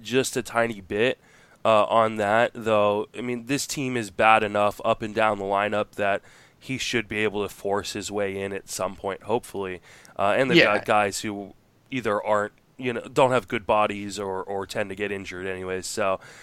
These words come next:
Speaker 2: He plays
Speaker 1: uh,
Speaker 2: short, outfield, and third.
Speaker 1: Mm-hmm.
Speaker 2: Um, V R is being penciled in as the, the third baseman, but, you know, there, there should be some room for, uh, for Birdie out there somewhere.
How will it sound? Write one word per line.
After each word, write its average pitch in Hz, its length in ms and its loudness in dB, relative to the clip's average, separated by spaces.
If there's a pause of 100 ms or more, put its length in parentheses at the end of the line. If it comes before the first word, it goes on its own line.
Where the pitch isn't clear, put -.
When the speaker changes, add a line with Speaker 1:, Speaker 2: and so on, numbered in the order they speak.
(220)
Speaker 2:
He 170 60 -2
plays - 240 6
Speaker 1:
uh, - 20 2
Speaker 2:
short, 127 420 4
outfield, 117 760 4
and 98 200 2
third. 107 720 6
Speaker 1:
Mm-hmm. 98 460 6
Speaker 2:
Um, 98 80 -6 (100)
V 123 120 8
R 113 200 12
is 117 140 8
being 113 200 0
penciled 110 340 4
in 107 220 8
as 107 280 8
the, 101 180 -2 (200)
the 104 120 8
third 101 300 8
baseman, 101 560 8
but, 92 340 6 (640)
you - 180 0
know, - 80 2
there, 127 240 10
there 131 200 10
should 123 260 6
be 104 140 2
some 101 500 4
room 95 540 4
for, 90 420 8
uh, 87 160 8
for - 180 6
Birdie 90 360 8
out 87 180 6
there 92 160 4
somewhere. - 720 0